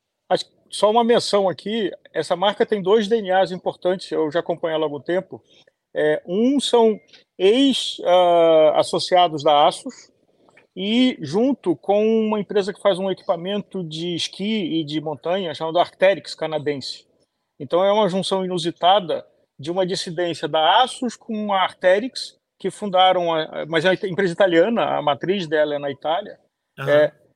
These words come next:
Speaker 1: é surpreendente que eles tenham o apetite e o fôlego pra ter uma equipe.
Speaker 2: É,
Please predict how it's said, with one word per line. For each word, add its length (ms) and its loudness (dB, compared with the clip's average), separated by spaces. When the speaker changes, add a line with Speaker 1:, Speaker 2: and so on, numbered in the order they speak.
Speaker 1:
é 120 0
surpreendente 640 2
que 100 -4
eles 240 -2
tenham 320 4
o 80 4
apetite 540 -2
e 20 -2
o 40 -2
fôlego 380 0
pra 140 -2
ter 140 -4
uma 120 -2
equipe. 240 -6
Speaker 2:
É, 260 -2